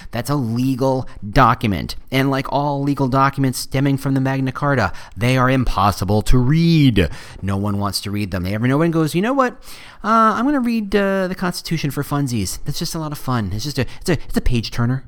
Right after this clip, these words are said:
It's a page turner. It's a fun one." The statutes, the, uh, the laws and stipulations around anything are atrocious to read.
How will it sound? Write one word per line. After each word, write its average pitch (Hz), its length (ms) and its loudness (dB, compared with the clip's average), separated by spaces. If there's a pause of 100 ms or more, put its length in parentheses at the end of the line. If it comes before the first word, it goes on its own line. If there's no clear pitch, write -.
(120)
It's - 140 -2
a - 40 -6
page 87 300 -4
turner. 90 180 -12
It's - 140 -12
a 120 60 -4
fun 95 180 -6
one." 95 100 -4 (200)
The 113 80 -4
statutes, - 600 -4
the, 107 300 -2
uh, 98 120 -4 (320)
the 113 80 -2
laws 120 240 4
and 123 100 0
stipulations 107 720 -2
around 104 480 -4
anything 120 540 -2
are 104 300 -2 (260)
atrocious 107 640 -2
to 101 100 -6
read. 92 320 -4